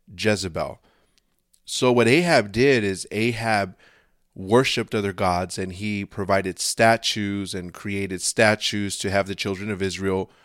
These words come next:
worship other gods, uh, and not worship the God of Abraham, Isaac, and Jacob. And what they were doing was they were testing the patience of God. So,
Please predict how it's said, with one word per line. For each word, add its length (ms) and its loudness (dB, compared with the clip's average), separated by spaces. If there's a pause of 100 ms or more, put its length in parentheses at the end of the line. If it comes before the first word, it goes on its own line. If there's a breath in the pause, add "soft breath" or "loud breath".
(240 soft breath)
worship 500 2
other 200 -2
gods, 440 -4 (380 soft breath)
uh, 160 -10 (160)
and 140 -2
not 220 2
worship 420 -2
the 80 -6
God 240 0
of 120 -4
Abraham, 720 -4
Isaac, 360 -8
and 140 -10
Jacob. 320 -4 (600 soft breath)
And 160 4
what 140 2
they 100 0
were 160 2
doing 640 0
was 480 0
they 180 2
were 440 0 (240)
testing 640 -2
the 80 -4
patience 560 -4
of 140 -8
God. 340 -6 (1160 soft breath)
So, 540 4